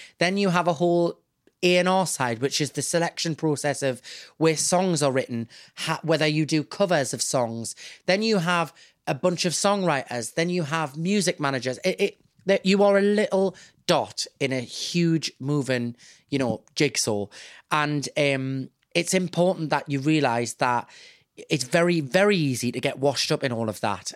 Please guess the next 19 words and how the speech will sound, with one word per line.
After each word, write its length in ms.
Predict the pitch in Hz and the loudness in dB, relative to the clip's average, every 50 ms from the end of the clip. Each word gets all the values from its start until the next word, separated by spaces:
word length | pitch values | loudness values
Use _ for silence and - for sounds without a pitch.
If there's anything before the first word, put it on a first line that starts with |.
| - - | -6 -4
Um, 380 | 131 123 120 117 117 117 117 - _ - | -2 -2 -2 -2 -4 -6 -8 -8 _ -4
and 300 | 131 127 127 123 123 - - | -2 -2 -2 -4 -4 -6 -8
if 140 | 135 - - | -6 -2 0
you're, 140 | 143 139 135 - | 0 0 0 -2
if 100 | - 123 | -6 -2
you're, 240 | 139 143 135 135 131 - - - - - - - - - | 0 0 0 0 -2 -6 -16 -18 -20 -20 -20 -14 -8 -6
if 140 | 156 147 165 | -2 0 2
you're 100 | 156 151 | 2 2
not 220 | 156 165 165 165 | 2 0 0 2
working 280 | 151 156 151 147 143 139 | 2 2 2 2 0 -4
with 120 | 135 - | -4 -2
the 80 | - 123 | -2 0
right 240 | 135 131 131 - | 0 0 0 -2
people, 400 | - 131 135 - 131 127 127 131 - | -2 -6 -2 0 2 2 2 0 0
or 220 | 139 127 131 131 | 0 0 2 2
if 240 | 131 127 - - - | 0 -2 -4 -4 -2
you 120 | 131 127 | -2 -2
kind 320 | 120 - 135 131 135 131 123 | -2 -2 -2 -2 -2 0 0
of 200 | 131 123 120 | -2 -2 -2